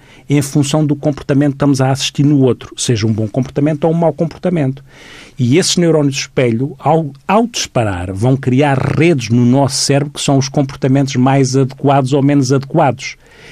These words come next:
E é verdade que na adolescência, há alturas da adolescência em que somos mais sensíveis, a nossa parte cerebral é mais sensível ao desenvolvimento das redes neuronais pela idade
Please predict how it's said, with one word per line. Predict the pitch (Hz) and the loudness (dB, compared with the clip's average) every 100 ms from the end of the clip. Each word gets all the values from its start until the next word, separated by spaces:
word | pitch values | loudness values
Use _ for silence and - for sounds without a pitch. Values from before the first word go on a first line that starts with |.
| - _ | -20 _
E | 131 | 0
é | 170 | 2
verdade | 170 160 139 | 2 0 2
que | 127 | 0
na | 117 | 0
adolescência, | 110 107 - 90 85 - 107 - _ | -4 -8 -8 -8 -8 -12 -14 -16 _
há | 160 143 | -2 2
alturas | 147 139 202 139 | 2 2 0 2
da | 127 | 2
adolescência | 120 120 - 139 147 | 0 -2 -2 -2 -4
em | |
que | 139 | -4
somos | - 131 | -2 0
mais | 110 147 190 151 - | 2 0 0 -2 -2
sensíveis, | 127 117 - 123 107 113 113 - - _ | -2 -2 -2 -2 -2 -2 -4 -12 -20 _
a | 123 | 0
nossa | 147 233 - 139 | 2 2 0 -2
parte | 139 113 - | -2 -4 -4
cerebral | - 127 101 98 92 | -2 -2 0 -2 -2
é | |
mais | 104 139 135 - | 0 0 -2 -4
sensível | 117 110 - 117 92 101 107 - - - - | -4 -2 -2 -2 -2 -4 -6 -10 -20 -20 -6
ao | 135 135 | 0 2
desenvolvimento | 135 104 175 131 147 123 147 165 147 | 2 2 0 2 2 2 2 0 0
das | 120 | 0
redes | 147 127 | 0 2
neuronais | 147 147 147 127 117 - | 2 4 2 2 -2 -6
pela | _ 214 220 220 | _ 2 4 4
idade | 190 202 | 2 0